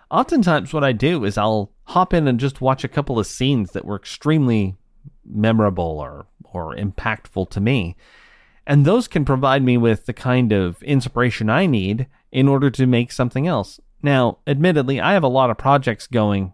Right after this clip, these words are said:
all at once. I've got comics, I've got a role-playing game I'm making, I've got books that I'm writing. So I do have the benefit of hopping around when I don't necessarily feel one project. So if I'm working on a Society Case Files novel,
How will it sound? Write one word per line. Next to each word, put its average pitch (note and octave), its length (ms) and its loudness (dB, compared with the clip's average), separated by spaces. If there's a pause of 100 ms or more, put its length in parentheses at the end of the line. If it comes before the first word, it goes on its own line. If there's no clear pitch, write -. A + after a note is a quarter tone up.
all A2+ 220 0
at F#2+ 80 -2
once. B2+ 340 0
I've G#2+ 140 -4
got G#2 220 -4
comics, D3 640 -2
I've G2 160 -12
got A2 160 -4
a G#2+ 60 -4
role-playing A2+ 440 0
game G#2+ 220 0
I'm G2+ 120 0
making, G2+ 400 -4
I've F2+ 100 -12
got F#2+ 340 -4 (760)
books C3 320 -4
that A2+ 140 0
I'm G#2+ 160 2
writing. G2 360 -2 (1000)
So C#3 420 2
I E3 180 0
do F#3+ 280 2
have C3 500 -4
the A#2+ 240 -6
benefit C3 480 0
of - 140 -10
hopping B2+ 500 0
around G2+ 640 -2 (560)
when A#2 440 2 (120)
I A#2 100 2
don't A#2+ 240 0
necessarily G#2+ 600 0
feel G2+ 320 0
one G2+ 220 2
project. E2 500 -8
So A#2 140 -2
if G#2+ 120 -4
I'm D#3 360 2
working C3 440 0
on A#2+ 260 2
a G#2+ 140 -2
Society G#2+ 480 0
Case A#2 320 -2
Files G2+ 340 -2
novel, G#2 560 0